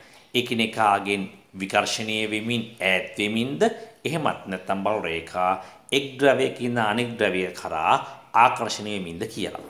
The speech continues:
එහෙමනම් පුතේ චුම්බකයක ද්‍රව සහ චුම්බකයක චුම්බක ක්ෂේත්‍රය කියන ඒ අනුමාත්‍රා දෙක තමයි අපි දැන් මේ කතා කරලා අවසන් කළේ. එහෙමනම් පුතේ මම ඉතිරි මාතෘකා ටික කතා කරනවා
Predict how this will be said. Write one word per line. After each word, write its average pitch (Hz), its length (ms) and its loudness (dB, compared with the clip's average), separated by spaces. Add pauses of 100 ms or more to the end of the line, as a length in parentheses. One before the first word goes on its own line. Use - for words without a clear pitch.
එහෙමනම් 123 420 -4
පුතේ 110 420 -6 (540)
චුම්බකයක 147 680 -2 (120)
ද්‍රව 117 400 2
සහ 92 360 -4 (440)
චුම්බකයක 143 720 0
චුම්බක 127 340 2
ක්ෂේත්‍රය 127 640 0
කියන 90 360 -2 (500)
ඒ 131 220 4
අනුමාත්‍රා 117 720 2
දෙක 110 160 -2
තමයි 110 360 -2 (320)
අපි - 220 -4
දැන් 117 200 0
මේ 117 160 2
කතා 101 360 0
කරලා 120 240 2
අවසන් 101 320 -4
කළේ. 87 300 -2 (360)
එහෙමනම් 110 460 -2
පුතේ 107 360 -6 (180)
මම 107 260 -2 (420)
ඉතිරි 175 340 0 (340)
මාතෘකා 123 600 2
ටික 110 160 -4
කතා 127 340 2
කරනවා 92 440 -4